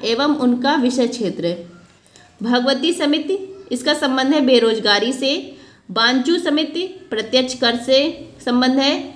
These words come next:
एल के झा समिति अप्रत्यक्ष कर से संबंध है। सुखमय चक्रवर्ती समिति, इसका संबंध है मौद्रिक प्रणाली पर पुनर्विचार से।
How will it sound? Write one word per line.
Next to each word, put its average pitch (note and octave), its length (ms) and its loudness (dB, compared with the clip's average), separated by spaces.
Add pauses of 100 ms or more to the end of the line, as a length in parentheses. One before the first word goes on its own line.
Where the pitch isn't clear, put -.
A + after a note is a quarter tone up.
(260)
एल C#4 220 0
के D4+ 280 2
झा B3+ 300 2 (100)
समिति C#4+ 400 0 (180)
अप्रत्यक्ष C4 600 0
कर C4+ 200 -2
से C4+ 140 0
संबंध C4 380 0
है। C#4 160 2 (680)
सुखमय C#4+ 540 2
चक्रवर्ती B3 680 0
समिति, G#3 420 -2
इसका A3+ 360 -4
संबंध B3+ 380 2
है D4 120 4
मौद्रिक B3 640 2
प्रणाली G#3+ 500 2 (260)
पर B3 280 0
पुनर्विचार G#3 680 0
से। F3 240 -6